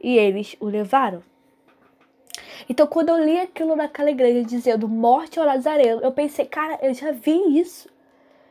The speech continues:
Isso já aconteceu há dois mil anos atrás."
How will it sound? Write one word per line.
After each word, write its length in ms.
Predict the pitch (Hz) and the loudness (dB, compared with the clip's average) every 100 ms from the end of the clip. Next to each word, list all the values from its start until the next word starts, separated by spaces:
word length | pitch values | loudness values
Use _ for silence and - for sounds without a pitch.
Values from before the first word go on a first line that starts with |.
| _ _ _ _ _ _ _ _ 262 | _ _ _ _ _ _ _ _ -4
Isso 180 | 254 | 0
já 220 | 294 302 415 | 0 0 -4
aconteceu 800 | - 403 403 359 - 294 294 359 | 0 0 2 0 -2 2 2 4
há 100 | 285 | 0
dois 400 | 220 269 359 277 | 0 0 0 -4
mil 280 | 254 339 302 | -4 0 0
anos 260 | 320 302 | -2 -4
atrás." 640 | 247 247 247 269 247 - | -6 -4 -2 -2 -4 -12